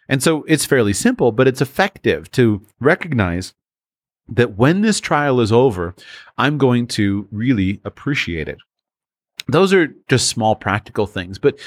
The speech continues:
even if you go to its fu-, most fundamental foundation, for example, in my personal worldview,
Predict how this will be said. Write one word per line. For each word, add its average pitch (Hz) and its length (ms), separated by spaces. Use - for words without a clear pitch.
even 226 200
if 240 80
you 214 60
go 165 160
to 156 60
its 123 200
fu-, 156 300
most 160 320
fundamental 147 600
foundation, 98 640
for 110 120
example, 90 440
in 123 100
my 131 160
personal 123 480
worldview, 92 440